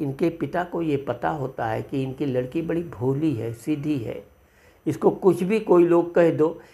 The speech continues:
ये अगर कोई जिद पे नहीं आए तो ये किसी बात को ध्यान नहीं देती हैं, कह दिया कह के चला गया, कुछ नहीं। हाँ, ये है कि कोई बार बार जब इनको परेशान करता है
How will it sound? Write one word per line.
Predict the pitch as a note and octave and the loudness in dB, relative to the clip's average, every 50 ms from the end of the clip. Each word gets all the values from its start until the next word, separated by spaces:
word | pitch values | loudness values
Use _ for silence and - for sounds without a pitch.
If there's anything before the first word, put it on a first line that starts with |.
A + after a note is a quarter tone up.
| _ _ - | _ _ 0
ये | E3 F#3 G#3+ A#3 B3+ | 6 8 8 10 8
अगर | F4 E4 A#3 A3+ A3 | 6 4 2 2 2
कोई | - - A#3 G#3+ G#3+ G3 D#3 | 2 6 6 6 6 6 2
जिद | C#3+ E3+ G3 F#3+ G3 G#3+ G#3+ | 0 0 0 2 2 2 2
पे | A3 G#3+ G3+ | 4 2 2
नहीं | F#3+ F#3 E3+ E3 F3+ F#3+ | 4 2 2 2 2 4
आए | F#3 F#3+ G3+ | 4 2 2
तो | G3+ G3+ G#3+ | 2 0 0
ये | G#3+ A3 A3+ | 0 0 -2
किसी | A3 - G3 - A3+ A#3 | -2 -4 -8 -6 -6 -2
बात | G3 G#3 G#3 G#3+ - - | 0 2 0 0 0 -4
को | - | -8
ध्यान | F#3+ D3+ D#3+ E3+ G3 G#3 G#3 G3 | -6 -4 -2 0 0 2 2 2
नहीं | F3+ E3+ D#3 C#3 | 2 0 2 2
देती | C3+ B2+ C3 - C3+ A#2+ | 2 0 0 -2 -8 -8
हैं, | A#2 B2 C3 C3 - _ _ _ _ _ _ _ - | -8 -8 -10 -10 -12 _ _ _ _ _ _ _ 4
कह | - F#3+ G3+ G#3 G3+ | 6 6 8 6 6
दिया | F3 D#3+ E3 E3 E3+ E3+ | 4 4 6 6 6 6
कह | E3+ - E3 C#3+ C#3+ | 4 2 0 0 0
के | C#3+ - F3 | 0 -2 -4
चला | D3 - C#3+ C3 C#3+ C#3+ D3+ | -4 -2 -2 0 2 2 2
गया, | C#3 C#3+ C#3 C#3+ C#3 C3+ | 0 -2 -2 -2 -4 -4
कुछ | - - G#3 G3+ G3+ - - - | -2 -2 -4 -4 -4 -10 -8 -6
नहीं। | D#3 A#2+ A#2 B2 B2 - _ _ _ _ _ _ _ _ | -4 -4 -4 -6 -10 -14 _ _ _ _ _ _ _ _
हाँ, | - E3+ F#3+ F#3 | 0 0 2 2
ये | D3+ C#3+ E3+ G3 G#3+ A3 A3+ | 2 4 6 6 8 8 6
है | B3 B3 | 6 4
कि | B3 B3 A3+ | 2 0 -8
कोई | - - G3+ G3+ | -2 4 4 4
बार | G#3 E3 C3 A#2 C#3 C#3 D#3 F3 G3 A3+ A#3 | 4 4 2 2 4 4 6 6 4 2 0
बार | A3 G#3 F#3 G3 F3 | -2 -2 -2 -2 0
जब | D#3 D#3 D3 D3+ | 0 -2 -2 -2
इनको | D3 D3 C#3+ D3+ | -4 -6 -4 -6
परेशान | C3+ - - C3 B2+ A#2 - B2 A#2+ A#2+ A#2 A2+ | -6 -4 -4 -6 -6 -6 -6 -6 -6 -6 -6 -6
करता | - A#2+ A2+ A2+ - C3+ B2 | -8 -10 -12 -10 -10 -10 -10
है | A2 A2+ E3+ F#3+ | -8 -10 -12 -14